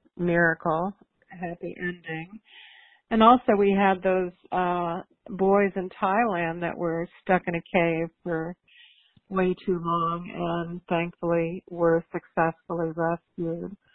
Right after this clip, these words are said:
So a lot of those are kind of indicators of the retrograde Mars, the out of bounds Mars,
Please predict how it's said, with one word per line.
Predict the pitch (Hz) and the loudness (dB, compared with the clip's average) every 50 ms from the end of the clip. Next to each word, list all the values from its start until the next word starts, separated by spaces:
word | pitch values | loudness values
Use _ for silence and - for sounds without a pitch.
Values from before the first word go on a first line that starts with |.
| _ _ _ _ _ _ _ - | _ _ _ _ _ _ _ 6
So | 262 | 8
a | 247 | 8
lot | 247 254 262 277 285 | 10 10 8 6 6
of | 269 254 214 | 4 2 2
those | 208 196 196 196 180 - | 2 0 0 -4 -6 -8
are | 185 - _ | -12 -12 _
kind | - 196 180 175 | -8 -8 -8 -8
of | 160 | -8
indicators | 175 180 185 196 - _ 196 185 175 180 170 165 156 - | -10 -10 -10 -12 -12 _ -6 -6 -4 -4 -6 -8 -8 -8
of | 165 165 160 - _ _ _ | -8 -8 -8 -10 _ _ _
the | 175 165 170 156 | -8 -6 -6 -2
retrograde | 160 170 165 165 - - 165 - 175 165 165 165 165 | 0 0 -2 -2 -4 -8 -10 -6 -4 -2 -2 -2 -4
Mars, | 160 160 160 160 165 165 165 160 160 - _ - | -2 -2 0 0 0 0 -2 -4 -6 -8 _ -12
the | 170 - - | -10 -4 -2
out | 165 165 165 | -2 -2 -2
of | 170 156 | -2 -2
bounds | 170 160 160 160 160 165 160 - _ | -2 -2 -2 -4 -4 -8 -10 -16 _
Mars, | 175 165 160 160 160 160 160 156 160 165 | -6 -2 0 0 0 -2 -4 -6 -8 -10